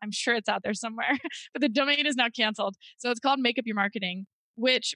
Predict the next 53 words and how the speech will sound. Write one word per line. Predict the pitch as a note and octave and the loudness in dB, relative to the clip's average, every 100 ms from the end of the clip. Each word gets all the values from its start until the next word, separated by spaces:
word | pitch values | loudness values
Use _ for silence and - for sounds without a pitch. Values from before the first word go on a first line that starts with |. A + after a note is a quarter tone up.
| - | -2
by | G#3 | 0
the | G#3 | 2
way, | G3 F#3+ - | 2 2 2
I | G3 | -2
had | G3+ | -2
a | F#3+ | -2
conversation | - G#3 G#3 A#3 A#3 | -2 -4 -2 -4 -4
with | G#3 | -6
some | F#3+ | -4
lady | G#3 A#3+ A#3+ | 0 0 0
in | G3+ | -4
Mary | F3+ F#3 | -4 -6
Kay | G#3 A3+ G#3+ | -2 0 0
and | G#3 | -4
she | G#3 | -8
was | G3 | -8
like, | G3+ - | -8 -6
"Do | A3+ | -4
you | |
have | A#3 G3 | -2 -2
a | |
business?" | F3+ C4 C4 G#3 G3 - | -2 -2 0 -2 -4 -6
And | G#3 | -2
I | G3+ G#3 - _ _ _ A3 | 0 -2 -6 _ _ _ -2
just, | C4+ - | -2 -2
"Yes," | G#3+ A3+ A#3 F#3+ - | -2 2 2 2 -2
came | - G#3 | -4 -4
out | F#3+ | -2
of | |
my | F#3+ | 0
mouth, | G3+ F#3+ G3 | 0 0 -2
which | A3 G#3+ | -4 0
I | G3+ G#3 | 2 2
did | G3 F#3+ | 0 0
not. | A3 B3+ F3+ F#3+ - _ - - - | 2 2 2 -2 -8 _ -20 -16 -2
And | C4 | 2
I | B3+ | 4
was | B3+ | 2
like, | B3+ A3 | 0 0
"Yep." | A3 D4 - _ - | 2 2 0 _ -10
And | D4 | -6
she | B3+ C4+ | -2 0
goes, | A#3+ A#3 G#3+ - | 2 0 0 2
"Oh, | D#4+ | 4
do | D4+ A#3+ | 4 4
you, | B3+ C4 - | 2 2 -4
do | - | -6
you | A#3 | -4
give | G#3 G#3 | -4 -2
trainings?" | - A3+ D#4 F#4+ | 0 2 2 0
I | D4+ | -2
was | |
like, | B3 | -2